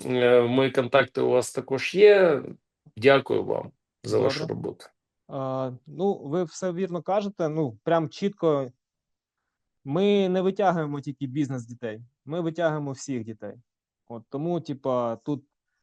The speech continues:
Speaker 2: не тільки про бізнес-жилку, тут про команди, про проекти, да. Тут головне, щоб, е, кожна дитина чітко відчула, що її, а для цього їй треба різна практика, вона десь відчує: "О,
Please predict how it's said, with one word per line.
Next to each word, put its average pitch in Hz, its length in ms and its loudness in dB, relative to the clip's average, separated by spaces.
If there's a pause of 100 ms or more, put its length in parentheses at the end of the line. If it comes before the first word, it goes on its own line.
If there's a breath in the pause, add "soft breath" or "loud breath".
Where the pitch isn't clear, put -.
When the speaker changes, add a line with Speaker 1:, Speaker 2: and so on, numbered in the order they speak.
(140)
Speaker 2:
не 147 180 -6
тільки 151 300 -4
про 120 840 -4
бізнес-жилку, 131 880 -6 (540)
тут 139 200 -10
про 139 440 -4 (160)
команди, 147 560 -2 (380)
про 123 140 -10
проекти, 139 380 -10
да. 117 220 -10 (880)
Тут 202 160 2
головне, 202 320 4
щоб, 196 320 -4
е, 156 360 2 (260)
кожна 180 280 0
дитина 165 380 -4
чітко 147 560 -4 (120)
відчула, 147 440 -4
що 151 220 -2
її, 175 440 -4
а 131 140 -4
для 139 120 -4
цього 190 240 -2
їй 156 100 2
треба 151 440 -4
різна 139 280 -2
практика, 165 440 -4
вона 135 140 -4
десь 131 200 -8
відчує: 170 420 -2
"О, 151 300 0